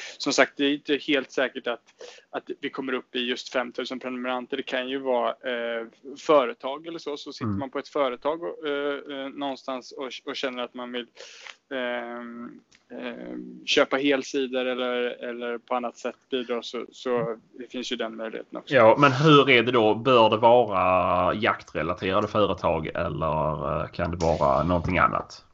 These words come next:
Speaker 1: Det kan väl egentligen vara allting, men det är ju klart att man har ju en fördel, eh,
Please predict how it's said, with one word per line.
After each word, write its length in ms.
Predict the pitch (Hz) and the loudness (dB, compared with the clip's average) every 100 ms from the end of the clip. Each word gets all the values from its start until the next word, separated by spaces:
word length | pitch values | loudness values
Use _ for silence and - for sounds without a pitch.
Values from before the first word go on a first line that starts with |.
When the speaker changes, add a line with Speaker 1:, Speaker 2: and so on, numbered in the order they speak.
| _ _ _ - | _ _ _ -16
Speaker 1:
Det 320 | 160 143 151 | -14 2 4
kan 260 | - 170 175 | 4 2 4
väl 80 | |
egentligen 300 | 160 131 143 | 2 0 -2
vara 160 | 135 131 | 0 2
allting, 520 | 127 123 - 151 131 | 2 -2 -6 -8 -8
men 120 | 127 | -10
det 60 | 127 | -6
är 40 | 135 | -4
ju 100 | 135 | -4
klart 240 | - 131 | -6 -8
att 120 | 123 | -8
man 140 | 135 127 | -10 -10
har 100 | 131 | -10
ju 60 | |
en 80 | 131 | -10
fördel, 520 | - 139 120 151 165 165 - | -4 -2 -4 -8 -8 -8 -12
eh, 1200 | 135 127 123 120 120 120 120 120 117 117 117 120 | -12 -10 -8 -10 -10 -10 -12 -12 -12 -10 -10 -12